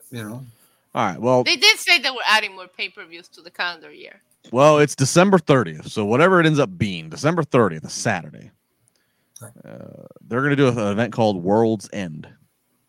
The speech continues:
Speaker 2: It's coming to you from the Nassau Coliseum in Long Island.
Speaker 1: Mm-hmm.
Speaker 2: Coming to you from M J F's hometown.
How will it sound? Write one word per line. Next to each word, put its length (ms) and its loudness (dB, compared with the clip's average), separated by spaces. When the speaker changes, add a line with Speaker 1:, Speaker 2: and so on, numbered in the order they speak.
Speaker 2:
It's 120 -20
coming 260 -4
to 60 0
you 80 -2
from 100 -8
the 80 -6
Nassau 380 -6
Coliseum 480 -14
in 80 -16
Long 280 -12
Island. 460 -20
Speaker 1:
Mm-hmm. 320 -20
Speaker 2:
Coming 220 -4
to 60 0
you 60 0
from 160 -8
M 160 -4
J 160 -4
F's 160 -8
hometown. 580 -14